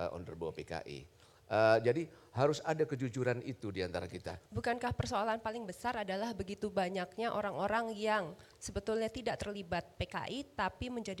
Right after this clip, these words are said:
Speaker 2: korban di saat itu? Itu adalah persoalan yang sangat besar karena saya tidak percaya anggota P I, P K I itu sampai, eh,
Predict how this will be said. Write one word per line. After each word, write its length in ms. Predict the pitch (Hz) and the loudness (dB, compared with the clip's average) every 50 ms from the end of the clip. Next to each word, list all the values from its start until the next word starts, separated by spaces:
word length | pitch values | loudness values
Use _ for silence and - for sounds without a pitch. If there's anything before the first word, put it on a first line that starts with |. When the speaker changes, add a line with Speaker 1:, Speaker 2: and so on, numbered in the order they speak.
| 190 | -6
Speaker 2:
korban 400 | - 185 175 185 175 185 202 202 | -6 -4 -4 -4 -2 -4 -4 -4
di 80 | 190 180 | -4 -6
saat 320 | 180 - - 170 180 - | -6 -6 -6 -6 -6 -8
itu? 240 | - 214 208 - 185 | -10 -10 -8 -6 -6
Itu 240 | 180 196 - 233 233 | -6 -4 -4 -4 -4
adalah 160 | 196 190 185 | -2 -4 -2
persoalan 400 | - - - - 196 - 214 233 | -2 -4 -4 -2 -2 -2 -2 -2
yang 160 | 226 190 175 175 190 - - - - - | -4 -4 -6 -6 -10 -14 -18 -20 -20 -12
sangat 320 | - - 185 190 196 - | -8 -4 -4 -4 -4 -4
besar 320 | 220 226 - 226 185 185 - | -4 -2 0 0 -2 0 -2
karena 160 | 208 226 262 | -2 -2 -2
saya 320 | 262 - 269 262 277 285 | -2 0 0 2 2 0
tidak 320 | 285 277 226 190 170 - 190 | -2 -4 -4 -4 -4 -4 -4
percaya 400 | 180 - 190 185 202 214 240 240 | -4 -2 -2 0 0 0 0 0
anggota 400 | 214 202 180 180 - - 180 - | -2 -2 -4 -6 -6 -6 -6 -4
P 80 | 185 | -4
I, 160 | 156 160 180 - - | -6 -6 -6 -8 -12
P 180 | - - - 185 - | -16 -12 -12 -8 -4
K 60 | - 180 180 | -4 -2 -2
I 160 | 185 185 190 | -2 -4 -6
itu 160 | 180 - 262 | -6 -6 -4
sampai, 540 | 254 - 202 185 190 - 180 175 170 170 175 - - - - - - - - - - | -4 -2 -4 -4 -4 -4 -4 -2 -2 -4 -6 -10 -18 -20 -20 -20 -20 -20 -20 -12 -4
eh, 520 | - 185 180 175 175 175 170 170 170 170 | 0 2 2 4 4 4 4 4 2 0